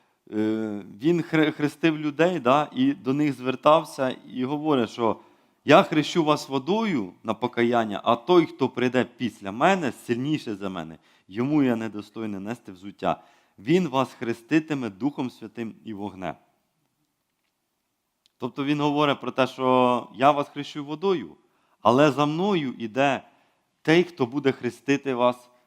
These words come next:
Духом Святим». І він говорить за Ісуса Христа. Як я вже говорив, що Іван Хреститель був посланий для того, щоб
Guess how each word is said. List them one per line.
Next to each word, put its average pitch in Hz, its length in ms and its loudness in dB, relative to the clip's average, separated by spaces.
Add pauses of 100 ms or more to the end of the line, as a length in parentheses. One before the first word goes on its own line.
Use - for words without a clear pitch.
Духом 104 420 -8
Святим». 73 480 -20
І 113 100 -12
він 165 180 0
говорить 131 540 -4
за 117 320 -6 (220)
Ісуса 107 440 -10
Христа. 104 600 -8
Як 120 220 -6
я 175 120 2
вже 165 240 0
говорив, 165 440 0 (520)
що 120 260 -6
Іван 139 380 0
Хреститель 147 680 -4 (100)
був 143 200 -10
посланий 120 720 -8 (360)
для 101 80 -6
того, 151 320 0
щоб 147 300 -2